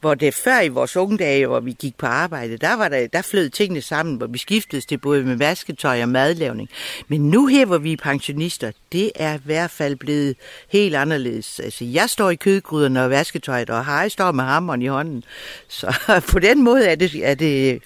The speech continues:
fordelt. <laughs> Ja. Ej, ja, men jeg, jeg, jeg er vældig godt gift, fordi jeg har jo nu,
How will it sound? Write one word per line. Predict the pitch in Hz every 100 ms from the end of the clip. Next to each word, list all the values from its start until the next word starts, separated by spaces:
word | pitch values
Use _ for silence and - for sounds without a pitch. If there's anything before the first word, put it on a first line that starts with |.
| -
fordelt. | 175 156 175 147 - -
<laughs> | - - - - 220 -
Ja. | 214 175 185 175 - - 403 277
Ej, | - 147
ja, | 165 160
men | 165 160
jeg, | 156 175 143
jeg, | 139 139 143 143
jeg | 143
er | 147
vældig | 147 196 294 -
godt | 180 -
gift, | 240 262 - - -
fordi | - 147 156 160
jeg | 143 131
har | 160 170
jo | 185
nu, | 156 170